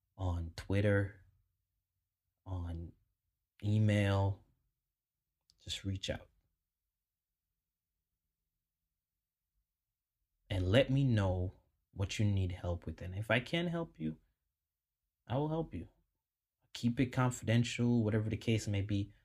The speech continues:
I just wanna be able to know that I'm helping. Because we all need help.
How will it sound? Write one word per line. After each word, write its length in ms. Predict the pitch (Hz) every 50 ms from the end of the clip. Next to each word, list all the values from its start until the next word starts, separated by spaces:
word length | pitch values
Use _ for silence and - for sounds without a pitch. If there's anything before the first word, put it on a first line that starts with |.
| _ _ _ _ _
I 80 | - 113
just 240 | 117 135 127 - -
wanna 220 | 110 107 104 95
be 180 | 90 92 98 104
able 160 | 104 101 90
to 120 | - 90
know 260 | 90 92 92 92 92 92
that 280 | 92 92 95 - - - _ _ _ _ _ _ _ _ _ _ _ _ _ _ _ _ _ _ _ _ _ _ _ _ _ _ - - - -
I'm 160 | 107 101 90
helping. 500 | - - 98 92 - - - 90 92 - - _ _ _ _ _ _ _ _ _ _ _ _ _ _ _ _ _ _ _ _ _ _ _ _ _ _ _ _ _ _ _ _ _ _ _ _ _ _ _ _ _ _ _ _ _ _ _ _ _ _ _ _ _ _ _ _ _ _ _ _ _ _ _ _
Because 520 | 110 - - - 107 95 92 95 98 - - 110
we 140 | 113 113
all 160 | 104 95 92 92
need 220 | 95 95 95 95
help. 340 | 110 117 131 - - -